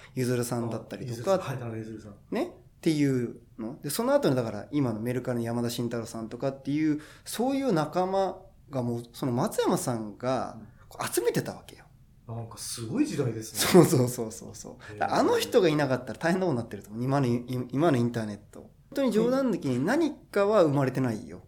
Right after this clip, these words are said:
Speaker 2: うん。まあ、そうですよね。
Speaker 1: だからグリーが生まれてないとかさ、わかんないよ。
Speaker 2: <laughs> まあ、そうですね。
Speaker 1: ミキシーがまだメルカリってなってた可能性はあるよ。
Speaker 2: なるほど。
Speaker 1: 松山さん自体がものすごいインターネット好きだったの。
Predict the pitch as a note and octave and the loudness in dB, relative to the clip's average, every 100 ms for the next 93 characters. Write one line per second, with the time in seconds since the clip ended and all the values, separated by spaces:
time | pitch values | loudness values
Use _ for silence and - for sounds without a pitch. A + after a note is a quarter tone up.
0 | - A#2+ - C3 - E3 D#3+ B2 D3 A#3 | -14 -14 -12 -8 0 2 2 0 2 4
1 | D3 B2+ B2+ B2 D3+ B2 - - A#2+ - | 4 4 2 2 2 2 -2 -6 -4 0
2 | C3 A2+ C#3+ - E3 D3+ F#3 F#3+ D3+ F#3 | 0 -2 -2 0 0 4 6 8 8 8
3 | C#3+ C3+ B2 C3 D3 D#3 C#3 C#3+ - - | 8 6 4 2 0 0 -2 -4 -6 -2
4 | F3 F3 C4 - - F#3 E3+ D#3 D3 C#3 | -2 0 0 -2 -4 -2 -2 0 0 0
5 | C3 G#2+ - G2+ - - - G#2+ G2+ - | -2 -4 -10 -20 -20 -20 -18 -16 -18 -18
6 | - D3+ G#3 - - B3+ E3 C#3 D3 C#3+ | -4 0 0 0 2 4 4 4 2 2
7 | A2 A#2+ E3 A3 D#3 C3 C#3+ C3+ - A#2+ | 2 2 2 2 2 2 0 -2 -4 -6
8 | G2 - | -8 -14